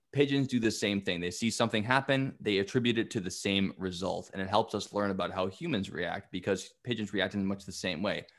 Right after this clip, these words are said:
Much like chickens also, pigeons are great as pets. They can learn people's faces, their sounds, their voice, their names. They can do tricks. They can fly around in an order.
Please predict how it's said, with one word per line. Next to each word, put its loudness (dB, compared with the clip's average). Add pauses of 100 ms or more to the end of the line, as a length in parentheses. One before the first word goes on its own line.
(220)
Much 4
like 4
chickens 2
also, 2
pigeons 0 (120)
are 0
great 0
as -4
pets. -2 (320)
They 2
can 0
learn 0
people's -4
faces, 2
their -6
sounds, 2 (120)
their -6
voice, 0
their -6
names. 0 (400)
They 0
can -2 (360)
do 0
tricks. 0
They 0
can -4
fly 4
around 2
in 0
an 0
order. 4